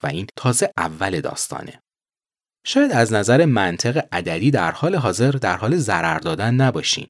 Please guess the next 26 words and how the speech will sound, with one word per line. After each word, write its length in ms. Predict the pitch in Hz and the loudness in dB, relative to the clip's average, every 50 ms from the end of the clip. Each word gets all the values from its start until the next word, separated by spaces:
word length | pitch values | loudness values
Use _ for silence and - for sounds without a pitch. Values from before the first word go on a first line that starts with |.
| _ _ - | _ _ -4
اما 280 | 127 143 185 202 214 | -2 -2 0 0 0
ذهن 420 | 180 131 104 107 98 98 95 87 87 | 0 0 0 -2 -2 -2 -4 -6 -6
شما 440 | - - - 147 151 156 76 76 - - | -4 -4 -4 -4 -4 -4 -4 -6 -2 2
به 100 | - 262 | 2 2
خصوص 360 | 240 - 214 - - 156 139 | 4 2 2 2 2 0 2
در 180 | - 110 95 95 | 2 0 0 0
حوزهٔ 460 | 90 95 87 82 87 107 113 131 131 | -2 -2 -4 -2 0 0 2 2 2
ناخودآگاه 920 | 113 98 92 87 85 - - 92 82 78 - 156 151 - - 117 117 - - _ - | 0 0 -4 -6 -6 -6 -6 -6 -6 -4 -4 -6 -4 -4 -4 -4 -4 -6 -6 _ 0
اینطوری 380 | 151 160 147 - 156 160 185 | 0 0 2 2 0 0 0
فکر 340 | 170 - 160 143 139 - 131 | 0 2 2 2 2 2 0
نمی‌کنه. 460 | 127 113 92 - - - - - - - - _ _ _ _ _ _ _ _ - | 0 0 -2 -4 -10 -12 -12 -12 -12 -16 -18 _ _ _ _ _ _ _ _ -2
بعد 200 | 80 85 87 101 | -2 -2 -2 -2
از 160 | 98 82 85 | -4 -4 -2
یه 120 | 85 104 | 0 2
مدت 460 | 123 127 113 107 - 98 90 87 - - _ | 2 2 2 0 0 -2 -2 -4 -6 -6 _
احتمالاً 560 | - 160 143 - - 180 175 180 180 196 214 | -2 -2 0 0 0 2 2 4 4 4 2
دیگه 300 | 220 185 127 117 127 139 | 2 2 2 4 6 6
از 180 | 147 135 107 101 | 6 4 2 0
مرخصی 600 | 95 87 82 82 - 78 78 80 - - 113 113 | -2 -4 -4 -4 -4 -4 -4 -4 -2 -2 -2 -2
دو 140 | 107 98 90 | -2 -2 -2
سالتون 460 | - 82 78 85 98 104 - 120 95 | -2 -2 -2 -2 -2 -2 -2 -2 -4
احساس 340 | 82 - - 80 76 - - | -4 -6 -8 -6 -6 -6 -4
لذت 500 | 78 80 78 78 76 78 104 113 117 - | -4 -4 -4 -4 -4 -4 -4 -4 -4 -6
که 120 | - 78 | -8 -8
نمیبرید 640 | 76 76 73 76 73 73 71 76 78 80 69 - - | -6 -6 -6 -6 -6 -6 -6 -6 -6 -8 -10 -12 -8
هیچ، 400 | - - 135 175 - - - - | -4 -2 -2 -2 -2 -6 -8 -10